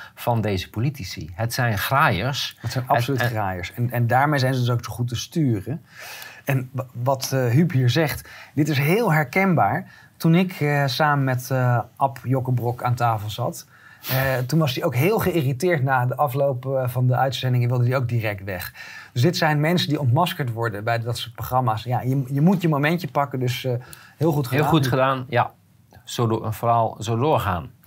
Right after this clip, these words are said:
Speaker 2: Ook hier kreeg ik weer heel veel trollen achter me aan van, "Oh, hoe weet je nou dat die foto echt is?" Nou ja,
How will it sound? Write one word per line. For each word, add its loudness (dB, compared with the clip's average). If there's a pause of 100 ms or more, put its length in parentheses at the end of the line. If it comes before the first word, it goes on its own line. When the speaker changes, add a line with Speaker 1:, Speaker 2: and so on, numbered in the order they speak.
(560)
Speaker 2:
Ook 2
hier 6
kreeg 2
ik 2
weer 2
heel 2
veel 0
trollen 2
achter -2
me -4
aan 0
van, 0
"Oh, -2
hoe 2
weet 2
je -2
nou 2
dat 0
die -2
foto 2
echt 0
is?" -2 (120)
Nou -6
ja, 0